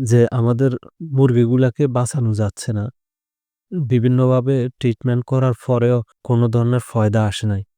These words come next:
কোনো মুরগিকে যদি রানীক্ষেত রোগে একবার আক্রমণ করে, তখন ওই রানীক্ষেত রোগ থেকে বাঁচাটা খুব কষ্টকর হয়ে যায়।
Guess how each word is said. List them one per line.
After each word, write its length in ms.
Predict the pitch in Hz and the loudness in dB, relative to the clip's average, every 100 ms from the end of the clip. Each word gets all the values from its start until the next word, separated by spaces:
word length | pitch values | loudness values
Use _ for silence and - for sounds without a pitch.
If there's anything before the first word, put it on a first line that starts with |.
| _ _ _ _ _ _ _ | _ _ _ _ _ _ _
কোনো 200 | - 127 160 | -4 0 2
মুরগিকে 480 | 165 139 135 127 151 | 2 0 -2 -2 -2
যদি 220 | 151 151 | 0 0
রানীক্ষেত 460 | 139 123 117 - - | 2 0 -2 -4 -4
রোগে 220 | 143 147 | -2 2
একবার 380 | 143 131 127 120 | 2 2 0 0
আক্রমণ 360 | 117 110 120 107 | 0 0 -2 -2
করে, 200 | 101 110 113 | -2 -6 -4
তখন 260 | 123 113 143 143 127 | -2 -2 -2 -4 0
ওই 180 | 143 135 | 2 4
রানীক্ষেত 500 | 127 117 113 - 131 - | 4 0 -2 -6 -8 -4
রোগ 180 | 135 123 | -4 -4
থেকে 300 | - 131 - 135 113 143 - 123 | -4 -4 0 0 0 -2 -6 -2
বাঁচাটা 400 | 120 - 117 123 | -2 0 -4 -4
খুব 220 | - 151 156 _ | -4 -4 -4 _
কষ্টকর 480 | - 147 - 120 107 | -4 -2 -2 -2 0
হয়ে 200 | 92 98 | 0 -2
যায়। 200 | 92 101 | -2 -8